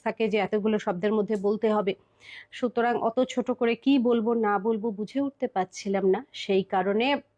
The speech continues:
Instagram এবং Facebook-এ আসা। এবং, আহ, আমি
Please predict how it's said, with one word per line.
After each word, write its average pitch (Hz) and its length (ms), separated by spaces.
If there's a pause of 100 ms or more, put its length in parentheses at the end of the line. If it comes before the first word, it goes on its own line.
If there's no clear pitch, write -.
(1120)
Instagram 214 520
এবং 185 180 (120)
Facebook-এ 208 420
আসা। 220 360 (640)
এবং, 233 300 (180)
আহ, 208 380 (720)
আমি 277 240